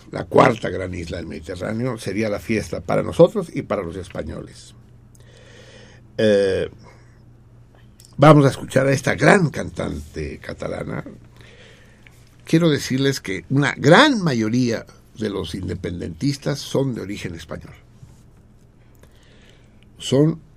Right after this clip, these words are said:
españoles llegados, emigrantes, que debieron dejar sus tierras por la miseria que imperaba ahí y llegan a Cataluña. Esa fue la maniobra de Franco. Vamos a llenar Cataluña de españoles y los españolizamos. Ajá, apar-,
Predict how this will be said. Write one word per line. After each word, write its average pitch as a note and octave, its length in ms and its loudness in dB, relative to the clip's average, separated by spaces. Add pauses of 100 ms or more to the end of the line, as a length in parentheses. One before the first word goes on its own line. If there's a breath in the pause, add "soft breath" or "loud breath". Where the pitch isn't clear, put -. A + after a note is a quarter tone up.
(460)
españoles B2+ 720 -2
llegados, G#2+ 420 -4
emigrantes, A2 640 -6
que F#2 80 -8
debieron F#2+ 360 -6
dejar F2 300 -10
sus - 220 -18
tierras F2+ 540 -10
por - 240 -18
la D#2 80 -14
miseria E2+ 500 -14
que E2+ 120 -18
imperaba D#2+ 420 -14
ahí C3+ 220 -6
y E2 140 -16
llegan F2+ 320 -10
a F#2 60 -16
Cataluña. G2 540 -10 (680 loud breath)
Esa C#3 260 2
fue C3 160 -2
la C3+ 80 0
maniobra G#2+ 480 -4
de - 100 -8
Franco. C3 560 -2 (220)
Vamos B2+ 240 -4
a B2+ 40 -2
llenar A2+ 240 -6
Cataluña G2+ 520 -8
de G#2 40 -6
españoles B2 680 -4
y A2 80 0
los F#2 180 -4
españolizamos. F2+ 960 -6 (640 loud breath)
Ajá, A#2+ 560 -6
apar-, - 460 -4